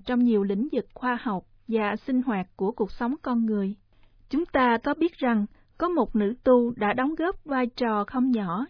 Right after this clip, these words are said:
vào sự phát triển của ngành tin học và máy tính trong những ngày đầu của ngành công nghệ này.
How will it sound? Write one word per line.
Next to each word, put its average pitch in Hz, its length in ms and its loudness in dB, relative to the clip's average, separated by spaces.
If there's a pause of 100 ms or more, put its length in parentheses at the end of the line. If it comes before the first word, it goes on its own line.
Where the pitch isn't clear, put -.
(120)
vào 226 160 2
sự 202 220 0
phát - 300 -8
triển 196 260 0
của 208 140 -4
ngành 254 280 0
tin 262 260 0
học 202 260 -4 (420)
và 233 200 6
máy 240 200 2
tính 311 320 -2 (180)
trong 254 220 4
những 240 220 4
ngày 254 220 0
đầu 208 360 2
của 214 100 -2
ngành 254 280 0
công 254 260 2
nghệ 196 180 2
này. 208 320 0